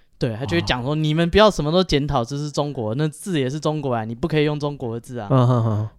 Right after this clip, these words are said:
Speaker 1: 对吧？那或者说什么字也是中国先讲，你不可以用。
Speaker 2: 嗯。
Speaker 1: 对，就是这件事我觉得非常，该怎么讲？非常反感，你知道吗？就是你用英文，美国人不会嫌你说，“哎，你又不是我们美国人，你为什么讲英文？”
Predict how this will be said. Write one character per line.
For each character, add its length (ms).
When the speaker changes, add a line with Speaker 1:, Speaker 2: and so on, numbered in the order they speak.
Speaker 1:
对 100
吧？ 280
那 120
或 220
者 80
说 140
什 120
么 120
字 340
也 100
是 280
中 240
国 160
先 180
讲， 180
你 60
不 100
可 160
以 100
用。 140
Speaker 2:
嗯。 320
Speaker 1:
对， 200
就 100
是 140
这 160
件 120
事 140
我 140
觉 180
得 80
非 160
常， 340
该 120
怎 80
么 120
讲？ 160
非 100
常 80
反 240
感， 340
你 80
知 60
道 140
吗？ 120
就 80
是 120
你 180
用 240
英 160
文， 320
美 200
国 160
人 40
不 140
会 80
嫌 220
你 120
说 240
，“哎， 140
你 80
又 80
不 100
是 80
我 80
们 80
美 100
国 200
人， 100
你 60
为 100
什 100
么 60
讲 180
英 200
文？” 120